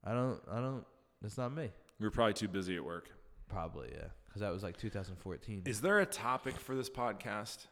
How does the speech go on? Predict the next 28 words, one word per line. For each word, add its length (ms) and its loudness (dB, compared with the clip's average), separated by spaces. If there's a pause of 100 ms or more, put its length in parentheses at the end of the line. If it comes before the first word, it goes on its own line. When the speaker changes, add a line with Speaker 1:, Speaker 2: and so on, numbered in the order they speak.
(1500)
Speaker 1:
I 120 2
don't 140 2
know. 200 2 (580)
Do 80 2
you 80 6
want 160 0
there 100 2
to 60 -2
be? 200 0 (420)
I 60 0
mean, 180 4
I 40 4
Speaker 2:
I 40 4
Speaker 1:
guess 160 6
Speaker 2:
feel 160 8
Speaker 1:
there's 120 10
Speaker 2:
like 60 -2
halfway 340 6
through, 240 4
so 160 6
I 40 6
feel 140 2
like 80 4
we 80 4
have 80 4
this 160 2
recipe 400 2
where 500 6